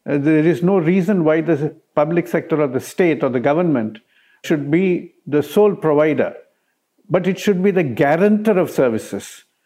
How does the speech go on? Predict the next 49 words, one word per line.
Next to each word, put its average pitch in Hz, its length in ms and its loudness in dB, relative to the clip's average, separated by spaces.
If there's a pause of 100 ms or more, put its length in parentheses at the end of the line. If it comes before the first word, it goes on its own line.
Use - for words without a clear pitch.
(160)
like 185 220 2
in 196 100 2
the 180 100 0
N 175 140 2
H 180 180 -2
S. - 400 -4 (340)
N 170 160 0
H 214 140 0
S, 220 280 0 (140)
the 143 220 -2
G 151 160 2
Ps 254 240 0
are 202 140 2
all 214 100 2
private, 190 560 -2 (440)
but 151 160 -2
they're 170 200 4
all 196 180 4
under 185 240 0
a 170 60 2
system 208 440 -2
established 170 520 0
by 180 100 0
the 156 120 0
government 170 480 0
and 156 180 0
governed 156 260 0
by 160 120 2
the 156 120 0
N 147 140 0
H 156 140 0
S 160 180 -2
trust, - 380 -4 (280)
financed 190 380 -2
by 165 120 0
the 143 100 2
public 135 360 -2
exchequer. - 600 -4 (400)
Similarly, 196 600 2
in 160 120 2
Japan, 160 680 -2
publicly 185 440 0
financed, 180 680 -4 (340)
but 180 480 -2
delivered 185 500 2
through 170 120 2
the 151 100 0
private 147 380 0
sector 156 440 -4